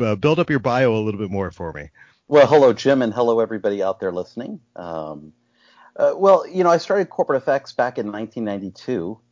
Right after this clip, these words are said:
Speaker 2: primarily because I was doing some trade shows. I was, uh, gathering crowds to a trade show, explaining the features and benefits of a product, and, uh, and I was getting popular. And, and although, although I'm a pretty good magician, I, I still haven't mastered the,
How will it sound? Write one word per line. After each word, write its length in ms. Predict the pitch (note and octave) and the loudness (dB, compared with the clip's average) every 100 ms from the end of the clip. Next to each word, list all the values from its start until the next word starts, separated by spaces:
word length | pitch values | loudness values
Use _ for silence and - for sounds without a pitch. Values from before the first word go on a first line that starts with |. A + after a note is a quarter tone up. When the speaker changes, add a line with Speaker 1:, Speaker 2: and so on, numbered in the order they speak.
| _ | _
Speaker 2:
primarily 460 | - C3+ F#3+ A3 D#3 | -4 2 2 2 0
because 240 | A2+ A#2+ | -2 -2
I 80 | C3+ | 0
was 180 | D3 G#2 | 0 -2
doing 380 | F#2 C3+ B2+ F#2+ | -4 -2 0 -2
some 160 | G2 | -8
trade 340 | F2 G2+ F2 - | -8 -8 -8 -8
shows. 340 | F2 D2+ D2+ | -8 -8 -6
I 100 | G2 | -4
was, 280 | A2 F#2+ A2 | -4 -4 0
uh, 300 | G2+ F#2 F#2 _ _ _ _ | 2 2 0 _ _ _ _
gathering 480 | A#2+ A2 B2 B2+ A2+ | 2 4 4 0 -2
crowds 680 | - A#2 G2 G#2 A#2+ A2 - | -4 0 2 2 0 -6 -12
to 160 | B2 | -8
a 40 | G#2+ | -8
trade 320 | - A2+ G#2 | -6 -6 -4
show, 140 | A2+ | -4
explaining 460 | G#2 - A2 A2 G2+ | -6 -6 -4 -4 -4
the 100 | F2 | -8
features 420 | - A#2 A#2 G#2+ | -8 -8 -8 -8
and 140 | G2+ | -4
benefits 440 | A2 G2+ G2+ G#2 - | -2 -2 -4 -8 -8
of 60 | |
a 80 | G2 | -8
product, 540 | - - F2+ F#2+ - _ _ _ _ - | -4 0 2 0 -4 _ _ _ _ -4
and, 360 | B2 A#2+ A#2 | -2 0 2
uh, 160 | A#2 A2+ | 2 4
and 100 | B2+ | 2
I 40 | C3 | 0
was 100 | A#2 | 0
getting 220 | F3 C3+ | -2 -2
popular. 480 | - G3+ - F2+ F2+ | -2 -2 -2 0 0
And, 100 | F#2+ | -2
and 220 | C#3 C#3 C#3 | -4 -2 0
although, 240 | C3 D3+ | 0 0
although 420 | C3+ C3+ F3+ A3+ | 0 0 0 -2
I'm 160 | F3+ D#3+ | -2 -4
a 60 | C#3+ | -6
pretty 260 | - G3 | -8 -10
good 240 | F3+ G#3+ F3 | -4 -4 -4
magician, 640 | E3 C4 - C3 G2 A2 _ - | -6 -6 -4 -6 -6 -10 _ -8
I, 140 | B2 - | -6 -4
I 180 | B2+ C3+ | -4 -4
still 240 | - E3 | -6 -8
haven't 260 | D3+ D#3 C3+ | -6 -8 -8
mastered 420 | B2+ C3+ - B2+ | -8 -8 -10 -8
the, 100 | A2 | -8